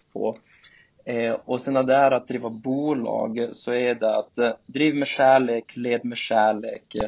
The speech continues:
och, eh, strukturera upp bolaget i ett tidigt stadie, för annars kommer det liksom, ja, du, du kommer få känna på liksom att i, i senare stadier blir det jobbigt att strukturera upp något.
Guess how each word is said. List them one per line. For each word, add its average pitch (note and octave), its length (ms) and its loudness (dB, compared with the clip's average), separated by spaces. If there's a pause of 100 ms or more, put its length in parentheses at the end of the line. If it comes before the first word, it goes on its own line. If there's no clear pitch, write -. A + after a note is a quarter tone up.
(480)
och, A2+ 560 -2
eh, A#2 260 2 (320)
strukturera A#2+ 640 -2
upp B2+ 220 -2
bolaget A2+ 500 2
i A2+ 80 -2
ett - 140 -10
tidigt A2+ 340 -2
stadie, A2+ 540 4
för - 160 0
annars A#2 400 2
kommer A2 360 2
det G#2+ 220 2
liksom, G#2+ 580 -2 (140)
ja, A2 280 4 (160)
du, B2 200 -2
du B2 140 -2
kommer B2+ 160 0
få B2 100 -2
känna A2+ 300 2
på A2+ 240 0
liksom G#2+ 340 -2
att G#2+ 240 -4
i, A2 260 -2
i G#2+ 40 0
senare A#2 400 2
stadier A2+ 240 4
blir A2 140 2
det A2 80 4
jobbigt A2 360 0
att A2 60 -8
strukturera A2 520 0
upp G#2+ 260 -4
något. G2 480 -12